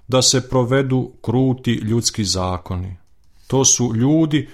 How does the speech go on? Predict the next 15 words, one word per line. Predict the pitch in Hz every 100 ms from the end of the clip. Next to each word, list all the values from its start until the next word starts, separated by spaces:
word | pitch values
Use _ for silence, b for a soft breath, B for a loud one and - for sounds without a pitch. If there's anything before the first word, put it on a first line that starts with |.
| B B B
koji | - 143 131
Gospodina | 139 123 - 160 156 147 135 131
ne | 123 120
prepoznaju, | 127 120 147 147 123 107 95 107 - B B B
ne | 135 147 -
priznaju | 165 165 160 151
njegovo | 147 156 151 135
dostojanstvo | 123 127 - 131 139 147 - 135
koje | 127 127 127 -
ima | 135 147 139
već | 139 139
kao | - 127 120
pravi | 120 127 135 120 110
čovjek, | - 139 135 104 - - _ - _ _ _ _
ne | 107